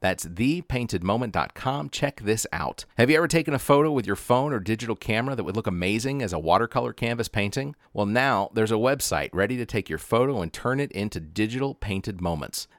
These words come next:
This is how it works. Visit the painted moment dot com, follow the instructions, and your digital photo will be enhanced and returned to you with links on where you can have an image printed to canvas or whatever else you'd like to do with it.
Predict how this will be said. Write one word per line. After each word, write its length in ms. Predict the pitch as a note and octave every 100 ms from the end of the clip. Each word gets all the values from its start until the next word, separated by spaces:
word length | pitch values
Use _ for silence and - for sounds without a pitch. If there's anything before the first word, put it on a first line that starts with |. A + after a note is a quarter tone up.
| _
This 320 | F#2+ C3+ D#3
is 120 | D3+
how 240 | A2 F2 E2
it 60 |
works. 420 | D2+ - - - -
Visit 460 | - G2 C3 D#3+ F#2+
the 180 | A#2+ E3
painted 400 | C3+ C3+ C#3 A2+
moment 300 | G#2 G#2 E2+
dot 260 | G#2+ B2
com, 320 | - D2 B1+ C2+
follow 320 | - B2 E3+
the 140 | D3+
instructions, 560 | A2+ - E2+ C#2+ F2 E2+
and 220 | - F#2
your 180 | G#2 D#3
digital 320 | C3+ C#3 C3+
photo 320 | B2+ G2 F#2
will 160 | G2+ F2+
be 140 | F2
enhanced 560 | D#2+ D2+ G#2 A2 B2+ -
and 120 | F2
returned 420 | F2+ - D3+ E3+
to 100 | -
you 120 | E2+ E2+
with 160 | D#2+
links 440 | F2+ C3 B2+ B2 -
on 160 | F2 E2+
where 120 | E2+
you 240 | E2+ G#2 E3+
can 180 | A#2+
have 280 | F#2+ A2+ C3
an 80 | F2+
image 380 | - A2+ F#2+ -
printed 380 | - C3+ D#3 C#3+
to 40 |
canvas 520 | - D3 B2+ B2 C#3+ -
or 80 | -
whatever 400 | D2+ G2 B2 A2+
else 180 | A2+ A2+
you'd 140 | G#2
like 140 | F2 A2
to 100 | F#2
do 160 | E2+
with 100 | D2
it. 140 | B1+